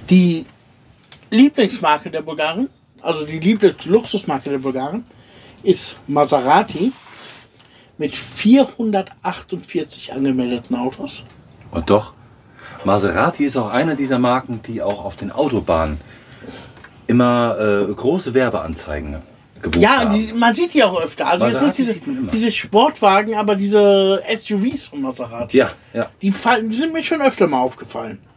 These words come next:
Speaker 2: Oh, so viele auch.
Speaker 1: Mhm. Einhundertacht sind registriert worden im letzten Jahr.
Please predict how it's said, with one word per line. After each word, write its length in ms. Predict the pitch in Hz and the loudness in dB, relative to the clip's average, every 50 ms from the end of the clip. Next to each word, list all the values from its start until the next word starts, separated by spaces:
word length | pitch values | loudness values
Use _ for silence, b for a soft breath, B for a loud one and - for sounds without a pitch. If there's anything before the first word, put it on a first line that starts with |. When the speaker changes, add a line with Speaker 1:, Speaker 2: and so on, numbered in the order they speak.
| - | -20
Speaker 2:
Oh, 140 | - - - - - - | -18 -18 -18 -18 -18 -18
so 160 | - - - | -12 -12 -10
viele 320 | - - - - - - - | -10 -6 -6 -6 -6 -6 -6
auch. 200 | - - - - - B B B B B - | -10 -10 -12 -14 -18 B B B B B 2
Speaker 1:
Mhm. 420 | 156 175 185 196 220 254 294 277 - - - - _ _ _ - | 4 6 8 8 8 6 4 2 -2 -8 -18 -20 _ _ _ -2
Einhundertacht 1080 | - 220 285 302 277 285 285 269 247 214 208 196 180 - - - 247 - - - - - | 0 2 4 4 4 4 4 2 0 0 -2 -4 -4 -2 -2 -2 0 -2 -6 -10 -12 -8
sind 260 | - - 190 190 185 | -4 -4 -2 -2 -4
registriert 580 | 170 185 185 185 180 - - - 202 196 190 - | -6 -6 -4 -4 -6 -6 -2 0 0 0 0 0
worden 200 | - 165 160 151 | 0 0 0 0
im 120 | 151 143 | 0 0
letzten 360 | 139 139 - - - - 135 123 | 0 0 -2 -2 -4 -4 -4 -4
Jahr. 180 | 113 104 101 | -4 -6 -10